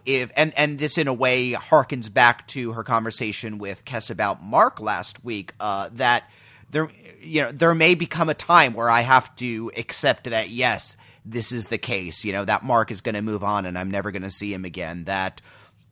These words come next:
I, I have to be stuck on this planet with Chakotay for the rest of my life. There may come a point where she has to, where she can say the situation is, but she's not there, uh, especially in,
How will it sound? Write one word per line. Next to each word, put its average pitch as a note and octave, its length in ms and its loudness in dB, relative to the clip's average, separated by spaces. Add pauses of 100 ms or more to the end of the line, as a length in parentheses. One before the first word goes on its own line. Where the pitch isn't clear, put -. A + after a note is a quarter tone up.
(640)
I, F#2+ 260 4
I A#2 180 6
have A#2+ 240 4
to A#2 80 -10
be G2 100 -10
stuck - 340 -2
on A2 160 0
this G2+ 140 -10
planet G2+ 400 -4
with F2+ 120 -12
Chakotay G#2+ 520 -6
for G#2+ 160 -8
the G2 80 -8
rest G2+ 240 -2
of G#2+ 40 -10
my G2+ 140 -4
life. G2 280 -6
There C3 100 -6
may E3 180 4
come F3+ 240 -2
a G#3 100 0 (300)
point D#3+ 420 0
where B2+ 220 -6
she C3 220 -4
has A#2+ 280 4
to, - 120 -18 (340)
where D3 180 0
she C#3 220 -2
can B2+ 220 -6
say C3 280 2
the A2+ 160 -6
situation A2 840 -4 (420)
is, G#2 480 -2 (840)
but F#3 160 2
she's E3+ 400 0
not D3 320 4 (200)
there, A2+ 460 6
uh, B2+ 440 6
especially D3+ 800 2
in, B2+ 280 -4